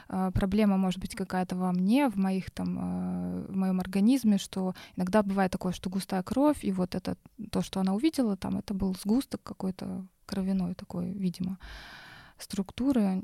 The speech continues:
Эм, и она сказала, что, скорее всего, да, у меня вот будет, э, шанс на то, что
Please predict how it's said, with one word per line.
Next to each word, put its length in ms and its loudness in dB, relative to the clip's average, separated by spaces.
Эм, 1000 0
и 60 2
она 180 4
сказала, 400 -2
что, 180 -8
скорее 420 0
всего, 360 -6
да, 220 -2
у 80 -2
меня 260 -2
вот 300 -6
будет, 500 -4
э, 280 -8
шанс 400 -4
на 100 -2
то, 120 -4
что 500 -6